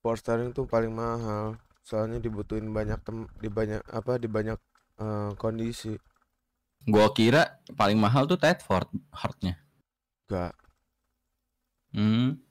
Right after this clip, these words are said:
Speaker 1: Tedford tuh cuman dipakainya buat P V E. Pokoknya gini aja dah. Kalau lo mau cari equipment termahal, cari equipment yang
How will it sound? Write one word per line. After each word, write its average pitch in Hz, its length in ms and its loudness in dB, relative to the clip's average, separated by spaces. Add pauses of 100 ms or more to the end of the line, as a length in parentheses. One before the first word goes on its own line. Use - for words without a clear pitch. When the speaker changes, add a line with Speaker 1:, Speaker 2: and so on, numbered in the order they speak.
Speaker 1:
Tedford 110 480 -4
tuh - 80 -14
cuman 110 560 -6
dipakainya 113 480 -8
buat 113 240 -4
P 110 160 -8
V 113 240 -6
E. 107 240 -6
Pokoknya 143 400 -2
gini 123 240 -4
aja 143 240 -2
dah. 123 200 -2 (920)
Kalau 117 320 2
lo 120 80 2
mau 120 240 -4
cari 113 320 0
equipment 113 480 -6
termahal, 113 560 -4
cari 127 480 -2
equipment 120 480 -4
yang 123 180 -6